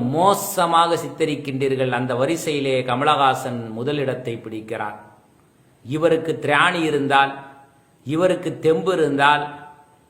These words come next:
இவரும் மற்றொரு நடிகரும் நடிகையும் பதிமூணு ஆண்டு காலம் ஒன்றாக வாழ்ந்தார்களே, அந்த வாழ்க்கைக்கு அர்த்தம் என்ன என்று இவர் படம் எடுப்பாரா?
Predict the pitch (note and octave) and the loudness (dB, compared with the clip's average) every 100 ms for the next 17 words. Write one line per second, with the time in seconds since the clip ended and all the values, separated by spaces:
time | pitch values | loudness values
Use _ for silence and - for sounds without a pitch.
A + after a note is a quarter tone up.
0 | _ _ _ A#2 D#3+ G3+ G#3 G#3 F3+ - | _ _ _ -2 2 4 6 4 2 -6
1 | - - - _ _ _ _ _ - E3 | -14 -20 -20 _ _ _ _ _ -2 0
2 | D#3+ G#3 F3+ E3 E3+ F#3 F3 F#3 C#3 B2+ | 2 2 2 0 0 4 4 4 -4 -4
3 | C#3 F#3 F#3+ F3 F3+ E3 B2 - - C#3+ | -4 0 2 2 2 -4 -6 -12 -8 -6
4 | F3 F#3+ F#3 F3+ E3+ D#3 D#3 D3+ D#3+ F3+ | -6 -6 -4 0 4 4 4 4 6 6
5 | D#3+ F#2+ - - - _ _ _ _ _ | 2 -2 -12 -18 -20 _ _ _ _ _
6 | _ _ _ _ _ C3+ D#3 F3 F3 G3 | _ _ _ _ _ -4 4 6 8 6
7 | F#3+ D3+ E3+ F3+ D#3+ D#3 D3+ D3 C#3+ C3+ | 4 6 4 4 4 4 2 2 2 0
8 | C3 B2+ E3+ F#3 F3 D#3+ C#3+ C3 C3 G3+ | 2 4 2 0 -6 0 2 2 0 -4
9 | F#3+ E3 D#3 D3+ C#3 C3+ C3 B2+ B2+ C#3+ | -2 -4 -2 -2 0 0 0 0 0 0
10 | D3 B2+ B2 A#2+ A2+ A#2+ | 0 -2 0 -2 0 -2